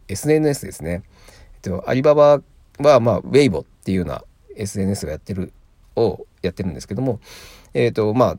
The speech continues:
Twitterみたいなもんですね。はい。え、中国版Twitterですね。で、そこの、えー、エスエヌエスのフォロワーの数とか、あとは繋がっているアカウントの、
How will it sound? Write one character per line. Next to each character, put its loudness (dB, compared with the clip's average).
Twitter -2
み 2
た 2
い -2
な -6
も -10
ん -12
で -12
す -10
ね。 -8
は -12
い。 -16
え、 -16
中 -4
国 0
版 4
Twitter -10
で -10
す -16
ね。 -16
で、 -4
そ 0
こ 2
の、 4
え -2
ー、 0
エ 0
ス -4
エ 0
ヌ 0
エ 0
ス -8
の -6
フ 0
ォ 6
ロ 8
ワ 6
ー 6
の 2
数 2
と -12
か、 -14
あ -2
と -2
は 0
繋 4
が 4
っ -14
て -4
い 0
る -2
ア -6
カ 0
ウ 0
ン -2
ト -4
の、 -4